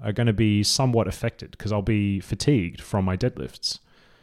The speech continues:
I'll obviously have some subjective fatigue, like, I'll just feel tired, but what we actually mean by fatigue in this context is that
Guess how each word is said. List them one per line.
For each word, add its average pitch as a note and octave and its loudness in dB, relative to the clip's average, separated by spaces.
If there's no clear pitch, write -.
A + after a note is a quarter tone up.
I'll A2+ 4
obviously C#3 6
have G2 2
some G2 2
subjective G#2 0
fatigue, F2+ -4
like, F2+ -2
I'll F#2+ -2
just G#2 -2
feel A2+ 2
tired, E2+ -4
but F#2 2
what A2+ 4
we G#2 2
actually C3 4
mean G2 2
by F2+ 0
fatigue A2 2
in F#2 0
this F#2 2
context - 0
is G2+ -2
that F2+ -4